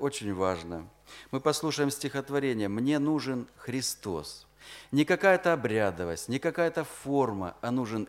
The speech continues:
именно Он. После этого будет пение «Душа без Бога счастья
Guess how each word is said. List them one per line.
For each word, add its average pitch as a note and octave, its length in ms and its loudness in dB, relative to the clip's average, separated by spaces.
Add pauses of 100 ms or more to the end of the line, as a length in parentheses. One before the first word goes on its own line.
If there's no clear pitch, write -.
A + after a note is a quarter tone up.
(140)
именно D#3 800 0
Он. F#2 360 0 (480)
После C#3+ 280 2
этого C#3+ 200 4
будет C3 380 -2 (140)
пение A2+ 440 4
«Душа A2 480 0
без F2+ 240 -2
Бога D3 400 -4
счастья A2 720 -8